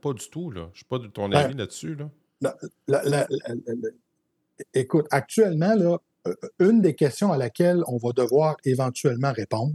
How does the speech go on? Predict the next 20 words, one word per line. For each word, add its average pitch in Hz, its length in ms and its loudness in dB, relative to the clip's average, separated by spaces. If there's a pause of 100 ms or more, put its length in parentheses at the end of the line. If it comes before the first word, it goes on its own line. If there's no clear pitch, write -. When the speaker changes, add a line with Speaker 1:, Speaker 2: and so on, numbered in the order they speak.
(100)
Speaker 1:
Ouais. 123 180 -2 (800)
Speaker 2:
euh, 110 420 0
c'est, 160 560 4 (160)
euh, 107 380 -4 (440)
qu'est-ce 214 220 6
qu'on 123 240 2
fait 151 340 0 (560)
avec 123 360 2
notre 123 260 0
système 156 640 2
où 143 140 8
il 120 120 2
y 127 140 6
a 147 160 6
à 156 100 4
la 156 140 4
fois 160 200 2
des 123 200 0
écoles 127 300 2
publiques 117 400 0